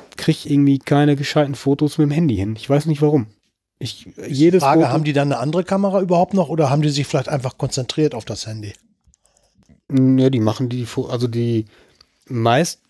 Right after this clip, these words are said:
Speaker 1: verwendete Kamera bei Flickr ist iPhone.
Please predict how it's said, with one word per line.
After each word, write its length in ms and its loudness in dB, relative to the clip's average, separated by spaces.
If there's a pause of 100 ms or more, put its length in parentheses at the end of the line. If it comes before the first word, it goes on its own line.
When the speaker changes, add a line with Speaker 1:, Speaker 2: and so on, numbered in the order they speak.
(520)
Speaker 1:
verwendete 580 2
Kamera 840 0
bei 340 -2
Flickr 800 0 (560)
ist 320 -6
iPhone. 480 -4